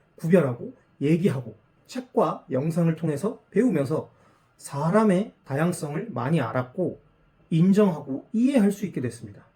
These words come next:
그래서 사람들에게 각자의 성향과 상황, 목표, 가치관 등 개인의 다양한 요소와 또 주식이라는 무궁무진한 방법과 또 방식이 존재하는 것을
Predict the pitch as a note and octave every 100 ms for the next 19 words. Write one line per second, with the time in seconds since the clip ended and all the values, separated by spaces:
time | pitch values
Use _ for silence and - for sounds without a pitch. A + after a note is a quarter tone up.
0 | _ _ _ _ - B3+ F3+ F3+ - _
1 | _ _ _ - E3+ A#3+ A3+ D#3 C3 C#3+
2 | - - C#3 - G#3+ E3+ - - - C4+
3 | C4 A3+ G#3+ E3+ C3+ - _ _ - -
4 | C4 A3 E3+ - _ _ _ _ _ -
5 | E3 - - D#3+ - _ - A3 - C4+
6 | - D3 F3+ - - E3+ G3 G#3 D#3+ -
7 | - C3 E3 A#3+ F#3 B2+ D3 A3 C3 C#3+
8 | A#2+ - _ _ _ _ _ A#3 B3+ _
9 | _ _ - B3+ A#3+ F#3+ F3+ A#3+ B3+ _
10 | _ A3 A#3+ D4+ D#4 F#3 - G3 G3+ -
11 | F3 G#3 G#3+ - C#3+ F3 - _ - A3
12 | A3+ - D3 E3 A3+ A#3+ - C#3+ E3 F#3
13 | D#3+ F3 F3+ - _ _ E3 D#3+ D#3 -